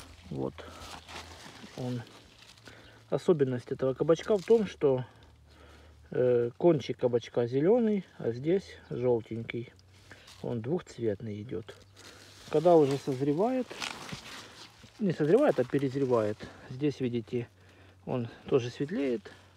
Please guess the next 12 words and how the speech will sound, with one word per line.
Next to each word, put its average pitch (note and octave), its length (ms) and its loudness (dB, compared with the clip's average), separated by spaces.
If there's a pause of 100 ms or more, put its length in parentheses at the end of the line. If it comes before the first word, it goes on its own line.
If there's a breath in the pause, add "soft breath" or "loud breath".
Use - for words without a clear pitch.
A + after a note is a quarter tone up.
а C#3 120 -14
там G3 240 2
больше C#3+ 480 -2
желтеет. C3 500 -6 (1040 loud breath)
Ну, G#3 60 -2
вот C#3+ 160 0
есть B2+ 260 -2
молоденький, C3 560 0
я A#2 100 2
вам A#2 140 0
покажу. A#2+ 440 -6 (1000 loud breath)
Сейчас C#3+ 300 -8